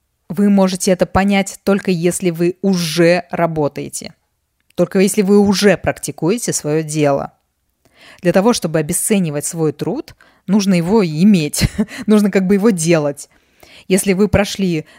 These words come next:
например, курсы по коучингу или по массажу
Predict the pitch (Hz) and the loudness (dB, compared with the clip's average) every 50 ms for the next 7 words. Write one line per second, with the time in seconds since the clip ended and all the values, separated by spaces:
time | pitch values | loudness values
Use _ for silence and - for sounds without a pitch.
0 | - - 160 160 165 170 160 160 - - 190 196 185 - - - - 156 143 - | -12 -10 -6 -4 -4 -2 -4 -4 -4 -4 -6 -6 -4 -4 -8 -6 -6 -8 -6 -2
1 | 165 170 180 185 175 - - 165 156 156 156 151 - 165 147 147 143 - - - | 0 0 0 0 -2 -2 -4 -4 -4 -2 -4 -4 -4 -6 -6 -6 -6 -6 -2 0
2 | 151 165 180 170 156 156 151 | 2 2 2 2 0 -2 -6